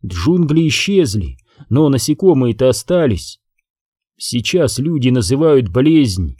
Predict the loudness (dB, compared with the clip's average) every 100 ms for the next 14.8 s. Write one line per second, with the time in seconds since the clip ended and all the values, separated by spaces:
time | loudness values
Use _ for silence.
0 | _ -14 -12 -4 -2 -2 -2 -6 -6 -10
1 | _ _ _ _ -14 -6 -2 2 2 0
2 | -2 -2 0 0 2 2 0 -4 -8 _
3 | _ _ _ _ 0 2 2 -2 -6 -10
4 | -12 -2 2 2 2 -4 -4 -4 0 0
5 | 0 -6 -6 -10 _ _ _ _ _ _
6 | -4 -2 -2 -2 0 0 0 -2 -2 -6
7 | -2 -2 0 0 -2 -2 0 0 2 0
8 | 2 0 0 -4 -8 -14 _ _ _ -2
9 | 0 0 0 2 4 2 -2 -6 -4 -2
10 | -2 -4 -4 -4 -2 -2 0 0 0 2
11 | 2 2 2 2 2 0 -6 -14 _ _
12 | _ _ -2 -2 0 -4 -2 0 2 0
13 | -2 -4 -4 -2 -4 -4 0 2 2 2
14 | 0 -2 -2 -2 0 0 -2